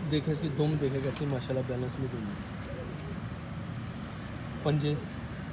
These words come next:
बेहतरीन पंजे हैं। ठीक है, माशाल्लाह बहुत ही ज़बरदस्त और out class जोड़ा ही है। ठीक है, इसका शौक करवाने का मकसद ये था कि दोस्तों को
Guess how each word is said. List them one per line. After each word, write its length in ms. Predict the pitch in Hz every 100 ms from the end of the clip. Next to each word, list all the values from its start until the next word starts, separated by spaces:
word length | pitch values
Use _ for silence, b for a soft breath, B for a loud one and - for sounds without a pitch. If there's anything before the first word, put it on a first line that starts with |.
| - - - - 143
बेहतरीन 440 | 151 - 165 175
पंजे 280 | 156 135 143
हैं। 240 | 156 131 - - - - - -
ठीक 280 | 156 156
है, 120 | 156 143 - - - - - -
माशाल्लाह 500 | 156 147 - 160 156 147 - - - - - -
बहुत 400 | 165 170 180 175
ही 180 | 175 170
ज़बरदस्त 580 | 156 147 165 156 165
और 120 | 165 151
out 220 | 139 143
class 260 | - 156 143
जोड़ा 260 | 143 139 143
ही 140 | 156
है। 600 | 143 123 - - - -
ठीक 320 | - 156 156 151
है, 140 | 135 - - - - - 170
इसका 260 | - 175
शौक 300 | 165 160 156
करवाने 400 | 156 165 160 165
का 100 | 165
मकसद 360 | 165 160 - 156
ये 160 | 165 165
था 140 | 165
कि 100 | 165
दोस्तों 360 | 151 147 -
को 80 | 165